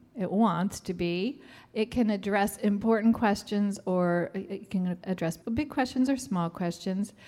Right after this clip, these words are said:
It can tackle whatever it wants, and people can take it or leave it. But good art moves people in some direction.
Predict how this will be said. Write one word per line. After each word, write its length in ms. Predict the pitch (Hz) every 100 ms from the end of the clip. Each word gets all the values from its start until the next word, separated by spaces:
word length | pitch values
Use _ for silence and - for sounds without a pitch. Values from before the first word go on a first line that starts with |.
| - - - - _ _ -
It 140 | 226
can 180 | 247 220
tackle 420 | 220 233 240 254
whatever 360 | 226 214 202 226
it 80 | 202
wants, 360 | 185 180 -
and 200 | 220 208
people 300 | 208 202 190
can 180 | 180 180
take 260 | 185 170 175
it 80 |
or 120 | 170 170
leave 300 | 233 226 170
it. 200 | - - - - - -
But 680 | 220 285 226 151 - - - _ _ - - 214
good 440 | 277 370 370 359 -
art 600 | 175 156 156 156 - - - _ _
moves 680 | 208 214 240 240 214 - -
people 560 | - 165 151 - - - - _ _
in 160 | - 214
some 340 | - 202 196
direction. 800 | 196 175 170 165 - - 147 -